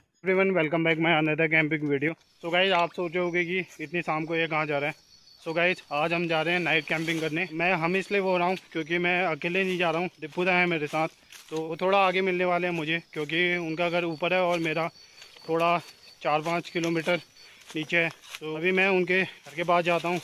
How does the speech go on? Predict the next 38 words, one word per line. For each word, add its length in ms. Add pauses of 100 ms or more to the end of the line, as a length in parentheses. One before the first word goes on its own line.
(160)
और 220
उन्हें 220
बुलाते 340
हैं 120 (120)
और 180
उसके 200
बाद 200
night 240
camping 320
करने 220
जाते 260
हैं। 80 (500)
So 100
guys, 360
आज 340 (220)
बड़ा 200
मज़ा 240
आने 140
वाला 220
है, 180 (540)
वीडियो 220
में 100
ऐसे 200
ही 120 (220)
बने 200
रहिए 220
आप। 140 (680)
So 100
guys, 200
अभी 200
मैं 380 (480)
एक 200
ऐसी 220
जगह 220
में 160
पहुँच 220
गया 140
हूँ 140